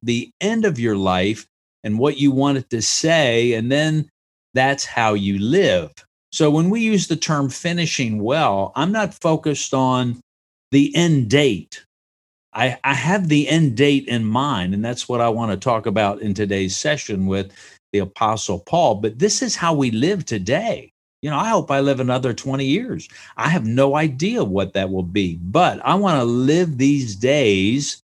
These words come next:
and, and we're, and this is true regardless of what your age is. I mean, I wanna live today well. I wanna finish this moment well. I wanna finish this podcast well. I wanna finish this day well.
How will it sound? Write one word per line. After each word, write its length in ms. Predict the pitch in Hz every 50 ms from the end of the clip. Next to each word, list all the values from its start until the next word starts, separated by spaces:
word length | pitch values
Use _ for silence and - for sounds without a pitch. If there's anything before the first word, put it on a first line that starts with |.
| _ _ _ _ _ _ _ _ _ _ _ _ _
and, 160 | - 120 123 127
and 180 | 147 147 147 143
we're, 180 | 139 139 135 139 - -
and 280 | 160 151 - 135 131 139
this 200 | 175 - - 233
is 120 | 214 -
true 240 | - - 208 214 208
regardless 520 | 185 165 147 165 165 185 196 185 - -
of 60 | 170
what 220 | 170 208 226 - -
your 160 | 277 254 220
age 280 | 143 98 90 85 92 92
is. 400 | 80 73 69 - - - - _
I 60 | - 113
mean, 160 | 135 139 123
I 100 | 123 156
wanna 220 | 202 240 220 175
live 340 | 139 139 143 160 185 185 160
today 400 | - 139 127 120 135 139 156 156
well. 320 | 127 123 151 175 135 101
I 120 | 101 113 160
wanna 180 | 196 190 156
finish 540 | 123 - - - - 170 175 175 160 - -
this 240 | 139 143 131 - -
moment 340 | 135 139 160 185 196 170 101
well. 220 | 95 92 92 - - - - - -
I 60 | -
wanna 180 | 165 208 196 170
finish 400 | - - 180 180 190 180 - -
this 180 | 143 135 -
podcast 640 | - - - 147 - 208 196 - 123 107 101 95 - -
well. 240 | 107 95 90 98
I 100 | 117 147 175
wanna 100 | 185 165
finish 420 | - - - 208 190 165 - -
this 200 | - 156 143 -
day 360 | - 113 107 135 151 180 190
well. 380 | 185 147 113 92 85 82 82 -